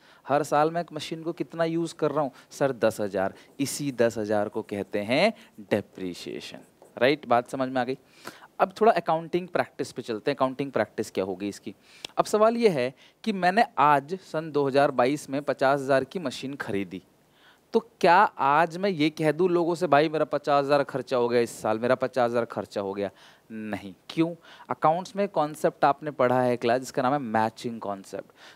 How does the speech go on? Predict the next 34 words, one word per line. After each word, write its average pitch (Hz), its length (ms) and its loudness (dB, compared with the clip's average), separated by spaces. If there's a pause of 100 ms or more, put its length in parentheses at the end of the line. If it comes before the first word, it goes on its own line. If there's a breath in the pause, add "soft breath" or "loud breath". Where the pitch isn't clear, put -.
(100)
जो 196 120 0
कहता 160 400 4
है 190 140 4
कि 190 120 -2
आपको 175 280 0
कमाई 143 400 0
और 160 120 2
खर्चों 151 380 -6
को 156 100 -2
मैच 123 520 0
करना 113 380 -2
चाहिए। 98 380 -6 (340 loud breath)
भैया, 170 260 4
मैंने 185 260 0
पचास 143 400 -2
हज़ार 175 200 2
की 214 120 -4
मशीन 196 360 -8
खरीदी, 135 840 -2 (360 soft breath)
लेकिन 139 260 0
ये 247 60 2
चलेगा 120 500 2
भी 127 120 -2
तो 151 140 -4
पाँच 123 360 0
साल, 143 640 2 (280 loud breath)
तो 135 80 0
हर 147 260 0
साल 139 340 2
का 143 120 0
खर्चा 147 460 0
दस 131 320 -2
हज़ार 113 380 2
है, 160 240 2